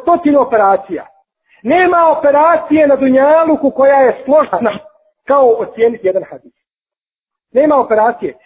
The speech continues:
Transplantacija bilo kog dijela tijela, ugrađivanje, umjetne oči, šta god hoćete, ništa nije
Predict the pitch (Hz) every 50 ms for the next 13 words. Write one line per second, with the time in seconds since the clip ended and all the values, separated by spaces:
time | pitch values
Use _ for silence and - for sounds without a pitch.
0 | _ _ _ - 262 285 285 285 - - 302 302 294 294 294 311 339 349 320 -
1 | - 302 320 302 285 262 202 - 302 349 349 339 302 320 320 320 285 214 208 240
2 | 262 294 302 277 220 - - 269 277 254 226 233 262 269 254 311 285 - - 269
3 | 294 311 294 285 262 226 214 180 - - - _ _ _ _ _ _ 302 311 349
4 | 359 359 311 - - 320 330 311 277 311 330 320 - - 208 - - 269 277 269
5 | 370 320 220 226 330 349 - 269 254 254 240 240 294 370 311 - - - 277 247
6 | 226 254 302 349 349 320 277 208